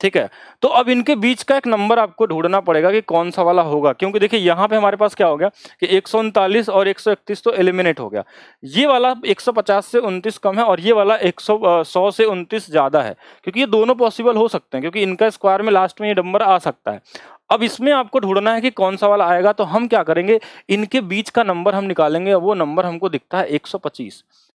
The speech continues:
एक सौ पच्चीस का स्क्वायर सबको पता है कि ये होता है पन्द्रह हजार छः सौ पच्चीस। अब ये एक सौ पच्चीस का स्क्वायर पन्द्रह हजार छः सौ पच्चीस से ये वाला ज्यादा होगा, तो इसकी वैल्यू छोटी आएगी कि नहीं आएगी?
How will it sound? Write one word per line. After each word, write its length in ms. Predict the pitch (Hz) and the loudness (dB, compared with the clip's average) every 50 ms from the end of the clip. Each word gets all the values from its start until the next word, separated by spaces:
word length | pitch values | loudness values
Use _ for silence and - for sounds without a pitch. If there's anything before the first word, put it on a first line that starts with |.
| _ _ | _ _
एक 120 | 180 185 - | -4 -4 0
सौ 140 | - 269 269 | 0 -2 0
पच्चीस 400 | 240 214 - - 220 254 233 - | 0 -4 -4 -2 -4 -4 -4 0
का 140 | - 226 | -2 -2
स्क्वायर 340 | 214 - _ - 190 196 208 | -2 -2 _ 0 2 2 2
सबको 320 | 202 - 170 - _ 208 196 | -2 -4 -8 -4 _ -4 -4
पता 180 | 185 - 180 | 0 0 0
है 100 | 185 190 | 0 0
कि 80 | 185 196 | -2 -2
ये 80 | 190 | -2
होता 220 | 180 170 160 - 185 | -2 -2 0 0 -2
है 60 | 190 | -2
पन्द्रह 480 | 190 _ 156 147 147 147 156 170 175 156 | 0 _ -2 -2 0 0 0 0 0 -2
हजार 280 | 147 139 147 160 175 | -2 0 0 0 0
छः 220 | - - - 143 131 | -2 -6 -12 -12 -12
सौ 140 | - - | -12 -14
पच्चीस। 440 | 170 156 123 - - 98 87 - - _ _ _ _ _ _ _ _ _ _ _ | -10 -10 -12 -12 -12 -20 -20 -20 -20 _ _ _ _ _ _ _ _ _ _ _
अब 120 | - 240 220 | -2 -2 -2
ये 300 | 208 170 202 277 320 302 | -4 -2 0 0 2 2
एक 180 | 226 226 - - | 2 0 0 0
सौ 100 | - 277 | -2 0
पच्चीस 340 | 233 240 - - 247 247 - | 0 0 -2 -2 -4 -2 0
का 120 | - 262 | -2 -2
स्क्वायर 320 | 240 - - 214 208 226 | -2 0 0 2 2 2
पन्द्रह 360 | 226 - 220 196 196 214 233 220 | 0 0 0 2 2 0 2 2
हजार 240 | 208 196 220 226 | 2 2 2 0
छः 180 | - - - 180 | 0 -2 -6 -4
सौ 140 | 170 - 208 | -4 -4 -6
पच्चीस 320 | 202 190 - 208 220 202 | -6 -6 -4 -4 -6 -6
से 200 | - - 247 247 | -4 0 0 0
ये 180 | 196 170 196 220 | 2 2 2 2
वाला 260 | 214 196 190 214 226 | 4 4 2 2 2
ज्यादा 300 | 202 214 202 196 190 226 | 2 2 2 2 0 0
होगा, 260 | 208 214 214 208 233 | 0 0 0 0 -2
तो 320 | - - - - _ - 226 | -2 -4 -14 -16 _ -4 -4
इसकी 280 | 202 - - 262 285 | -4 -4 -2 -2 2
वैल्यू 280 | 247 247 233 233 233 269 | 2 2 2 2 -2 -4
छोटी 400 | - - 208 208 196 - 247 254 | -4 0 0 0 0 2 2 2
आएगी 220 | 240 233 240 254 | 2 2 0 -2
कि 80 | 226 240 | -2 -2
नहीं 160 | 233 233 233 | -2 0 0
आएगी? 240 | 226 220 208 220 | 0 0 -2 -6